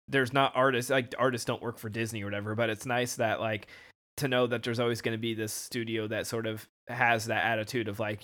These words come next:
you, Bunny can't, you can't just buy us out. Like, we're, we are here for the s-, the small filmmakers and, and, you know, um, we're, we're here to create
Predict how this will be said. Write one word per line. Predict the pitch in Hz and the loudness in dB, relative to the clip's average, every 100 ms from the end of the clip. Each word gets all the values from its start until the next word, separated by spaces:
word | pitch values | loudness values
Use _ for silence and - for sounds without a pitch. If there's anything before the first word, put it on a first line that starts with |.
| - | -10
you, | 147 143 - | -8 -8 -8
Bunny | 131 147 160 156 | 0 4 4 2
can't, | 147 131 156 | 2 2 2
you | 151 | 2
can't | 196 180 | 2 2
just | 151 117 | 0 0
buy | 131 123 | 4 6
us | 110 | 4
out. | 113 98 - - | 0 -2 -6 -8
Like, | 107 104 | -8 -2
we're, | 127 131 | -2 -2
we | 135 139 127 | -2 -2 0
are | 120 123 | 0 0
here | 120 135 135 | 0 0 0
for | 120 131 127 123 117 - - | 0 0 2 2 -2 -8 -8
the | 127 | -4
s-, | 113 - | -4 -4
the | 117 | -6
small | - 123 120 120 117 _ _ _ - | -2 0 2 0 -6 _ _ _ 0
filmmakers | 135 123 117 123 120 117 | 0 2 0 0 -2 -2
and, | 110 98 | -6 -6
and, | 110 107 | -8 -6
you | 110 | -6
know, | 104 101 85 | -6 -6 -6
um, | 104 98 104 101 | -6 -6 -8 -4
we're, | 127 123 | -4 -2
we're | 127 | -2
here | 117 131 | 2 2
to | 120 120 | 2 -2
create | 107 123 113 113 117 | -4 -2 2 2 0